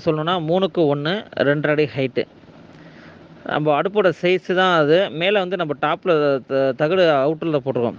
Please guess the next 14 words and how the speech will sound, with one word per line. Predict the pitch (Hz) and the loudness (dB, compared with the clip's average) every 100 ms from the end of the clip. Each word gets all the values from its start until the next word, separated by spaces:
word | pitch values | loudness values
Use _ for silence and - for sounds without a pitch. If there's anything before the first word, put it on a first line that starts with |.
| - | -4
சுத்தி | 156 160 | 0 2
வர | 165 151 | 4 2
அடப்பு | 165 151 | -2 -2
போட்டிருக்கோம். | 143 127 123 - - - - - - 147 | -2 -2 -6 -10 -20 -18 -18 -12 -4 0
மே-, | 147 143 131 113 | 0 0 -2 -2
காத்து | 147 151 151 143 | -2 -2 -2 -4
பட்டா | 123 165 160 | 0 2 2
உங்களுக்கு | 139 131 139 | -2 -4 -4
வந்து | 143 | 0
அந்த | 151 131 | 0 0
நெருப்பு | 135 151 151 143 | 0 0 2 2
அலசாத | 131 143 139 131 | 2 0 0 0
மாதிரி. | 127 147 196 - - - - - - - | 0 0 -2 -8 -20 -20 -20 -18 -18 -10
அது | - | -2